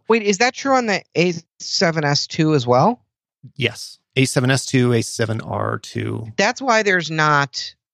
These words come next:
Speaker 1: a lot of, uh, auto stabilization lenses in the Sony ecosystem, 'cause it's camera, it's camera side.
Speaker 2: Exactly. So you just don't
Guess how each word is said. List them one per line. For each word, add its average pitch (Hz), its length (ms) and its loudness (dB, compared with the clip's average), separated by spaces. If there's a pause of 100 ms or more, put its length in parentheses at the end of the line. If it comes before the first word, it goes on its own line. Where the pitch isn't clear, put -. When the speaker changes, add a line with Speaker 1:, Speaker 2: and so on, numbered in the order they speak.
(200)
Speaker 1:
a 135 200 4
lot 139 220 4
of, 120 80 -4 (100)
uh, 135 160 2
auto 139 200 4
stabilization 120 640 -4
lenses 117 500 0
in 120 80 -4
the 113 80 2
Sony 107 400 0
ecosystem, - 480 -4
'cause 107 140 2
it's 104 100 -4
camera, 127 320 0 (120)
it's 123 120 -6
camera 123 320 0
side. 80 320 -2 (200)
Speaker 2:
Exactly. 123 480 0
So - 140 -4
you 117 120 4
just 117 260 -2
don't 117 340 2